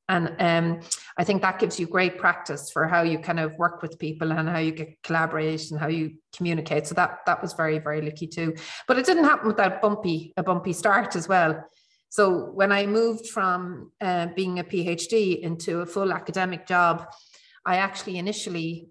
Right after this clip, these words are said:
um, I, I've told the story before, but I was initially kind of working an, uh, as a lecturer in a kind of contract.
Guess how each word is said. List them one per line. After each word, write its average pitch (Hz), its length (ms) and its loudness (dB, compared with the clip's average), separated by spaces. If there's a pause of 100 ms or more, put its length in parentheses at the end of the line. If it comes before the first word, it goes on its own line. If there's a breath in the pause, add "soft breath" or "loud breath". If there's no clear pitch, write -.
(100)
um, 165 460 -2
I, 160 160 4
I've 160 120 -2
told 185 280 2
the 185 60 -4
story 160 320 0
before, 170 300 0
but 170 140 0
I 170 80 2
was 180 160 -4
initially 196 380 -4
kind 170 180 -2
of 160 140 -4
working 156 500 -4 (500 loud breath)
an, 175 120 0
uh, 165 760 2
as 170 200 2
a 175 40 2
lecturer 151 720 0
in 156 180 -2
a 147 100 -4
kind 165 160 -2
of 160 100 -4
contract. 214 540 0